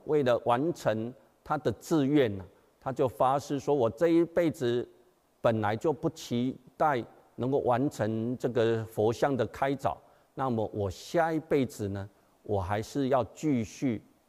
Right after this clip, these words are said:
把它完成。”那也许这样就三生圣机啊，三生圣机，那也可以说是三个出家人，三个出家人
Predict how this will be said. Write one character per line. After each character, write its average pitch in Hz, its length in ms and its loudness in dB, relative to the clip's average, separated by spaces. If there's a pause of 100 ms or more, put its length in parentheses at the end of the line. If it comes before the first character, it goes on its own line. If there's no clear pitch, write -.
(220)
把 90 300 -4
它 117 280 -2
完 107 280 -4
成。” 92 260 -8 (420)
那 - 160 -8
也 131 160 0
许 117 220 -2
这 143 180 0
样 131 200 0
就 123 140 -4
三 139 420 -2
生 135 400 -2 (640)
圣 117 400 0
机 117 300 -2
啊， 92 80 -8 (540)
三 127 280 0
生 127 280 -2
圣 113 280 -4
机， 107 300 -6 (480)
那 151 160 0
也 120 180 2
可 147 140 -2
以 139 100 2
说 135 220 0
是 131 300 -4
三 160 340 0
个 147 140 4
出 - 220 0
家 165 260 4
人， 110 140 0 (600)
三 156 200 0
个 143 120 2
出 156 200 -2
家 147 200 2
人 104 160 -2